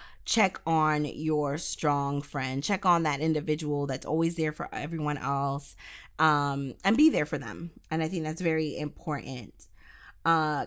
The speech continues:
because there were definitely moments when I felt that I was forgotten and I was going unnoticed. Um, but God always sent at least one person to, um, be there for me or to speak life over me,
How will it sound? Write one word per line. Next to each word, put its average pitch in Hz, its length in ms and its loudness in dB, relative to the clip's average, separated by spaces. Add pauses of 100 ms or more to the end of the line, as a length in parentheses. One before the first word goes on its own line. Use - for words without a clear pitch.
(140)
because 165 300 -2
there 165 120 4
were 151 100 2
definitely 165 520 0
moments 151 520 -2
when 143 400 -4
I 160 200 0
felt 139 500 -2
that 135 280 -2
I 143 120 -2
was 151 160 -2
forgotten 139 680 -4
and 131 240 -6
I 139 200 -6
was 147 200 -6
going 139 500 -4
unnoticed. 143 880 -2 (460)
Um, 135 580 0 (100)
but 185 140 -4
God 190 180 6
always 160 380 2
sent 143 560 -4 (480)
at 170 100 4
least 180 240 4
one 160 200 2
person 151 520 0
to, 143 840 0 (140)
um, 139 280 -2
be 185 180 0
there 175 180 4
for 175 160 -2
me 156 300 2
or 139 140 -4
to 160 80 -6
speak - 260 -4
life 165 360 2
over 156 300 -2
me, 151 380 0